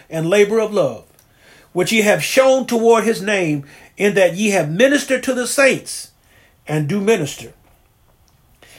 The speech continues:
Verse five says, "For the hope which is laid up for you in heaven, whereof ye heard before in the word of the truth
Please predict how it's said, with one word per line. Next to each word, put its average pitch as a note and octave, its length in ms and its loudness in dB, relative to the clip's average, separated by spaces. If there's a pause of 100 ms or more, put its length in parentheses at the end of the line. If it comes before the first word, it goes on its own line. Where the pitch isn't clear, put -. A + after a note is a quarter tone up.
(240)
Verse G3+ 180 2
five A#3 300 6
says, A#3 320 2
"For G#3+ 180 0
the F#3 140 2
hope D4 520 2 (640)
which A#3 280 2
is F3 180 0
laid A#3+ 360 4
up A#3 260 -2
for F#3+ 240 -2
you F#3+ 420 -4
in E3+ 140 -6
heaven, D#3+ 520 -2 (600)
whereof A3+ 500 4
ye G3 180 -6
heard B3+ 500 2
before F#3 560 0
in G3 200 -6
the E3+ 140 -4
word F#3 560 2
of F#3+ 180 -2
the - 80 -12
truth - 480 -8